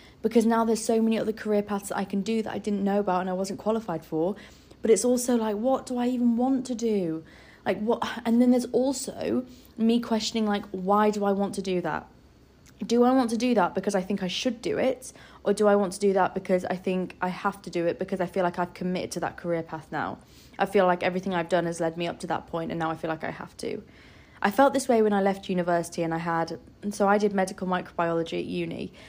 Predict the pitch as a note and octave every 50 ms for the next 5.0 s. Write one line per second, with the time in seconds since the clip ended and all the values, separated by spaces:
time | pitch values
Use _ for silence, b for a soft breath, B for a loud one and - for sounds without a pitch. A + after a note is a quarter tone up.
0 | B B B - F3 F3 F3 F3 F3+ F3+ E3+ E3 - F3+ F3 - F3 - - -
1 | F3+ E3+ D#3+ - F3+ F3 E3 D#3+ E3 F3 E3 D3 B2 - - - - B B B
2 | B B F#3+ - - G#3 G3+ G3+ F#3+ F#3+ G3 - G3+ F#3 F#3 F3 E3+ - - F3+
3 | E3 E3+ - G#3 G3+ G3 F#3 F#3+ - F3+ E3 E3 E3 E3+ E3+ - F#3 F#3 F#3 -
4 | F3 E3+ F3 E3+ E3 D#3+ - E3+ E3 - F#3 F#3 F3+ G3 G3 G3 G#3 A3+ B3+